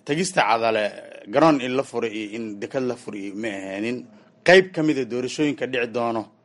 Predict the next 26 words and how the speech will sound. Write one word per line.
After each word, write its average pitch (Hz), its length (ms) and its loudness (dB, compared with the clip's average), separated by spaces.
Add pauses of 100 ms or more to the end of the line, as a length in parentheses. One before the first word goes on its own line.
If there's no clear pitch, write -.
(220)
sida 135 260 0
loo 127 180 4
xalin 120 300 -2
lahaa 104 180 0
ka - 140 -8
mid 104 160 -2
ahaaday. 90 340 -6
Kuraas 170 380 4
ka 131 80 -4
mid 143 180 2
ah 135 80 -2
kuraasta 127 440 4 (640)
lagu 131 180 6
dooranayo 135 400 8
Hirshabelle 139 480 6
lagu 120 140 0
soo 123 160 0
xalinayo, 120 420 2
waana 143 220 8
la 110 100 0
xaliyay, 92 280 -6
insha 104 200 0
Allahu 113 240 2
tabaaraka 110 340 -2
wa 101 60 -8
tacaala. 123 360 4